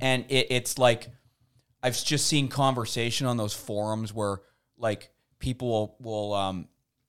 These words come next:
jack someone up if, if they're trying to do something kind of, like, where the pay isn't good or, or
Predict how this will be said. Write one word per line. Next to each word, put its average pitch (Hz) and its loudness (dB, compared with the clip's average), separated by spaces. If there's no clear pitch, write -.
jack 117 2
someone 107 -4
up 107 -2
if, 107 -4
if 117 -8
they're 107 -6
trying 107 -2
to 101 -4
do 104 -4
something 104 -6
kind 101 -8
of, 98 -10
like, 95 -4
where 98 -6
the - -20
pay 110 0
isn't 107 -2
good 104 2
or, 98 -6
or 98 -6